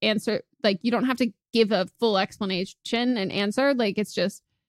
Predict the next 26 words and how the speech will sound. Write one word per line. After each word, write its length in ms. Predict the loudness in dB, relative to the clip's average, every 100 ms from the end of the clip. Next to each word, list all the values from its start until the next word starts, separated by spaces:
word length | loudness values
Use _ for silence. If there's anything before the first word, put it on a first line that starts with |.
| -4
sometimes, 400 | -2 0 0 0
like, 160 | -2 -4
then, 380 | -2 0 -2 -6 -6
like, 180 | -4 0
yeah, 120 | 0
there's 200 | 0 2
little 140 | 2
ones, 240 | 4 2 2
and 100 | 0
then 80 | 0
they're 80 |
babies, 360 | 2 4 4 2
and 120 | 2
then 140 | 2 2
they 120 | 2
grow 220 | 2 4
up." 220 | 4 2 0
And, 360 | -2 0 0 -2 -8 _
you 80 | -4
know, 180 | -2 -4 -2
they 80 | -2
were 80 |
like, 160 | 0 -2
"Yeah, 160 | -4 -4
we 100 | -2
don't, 340 | -2 -2 -6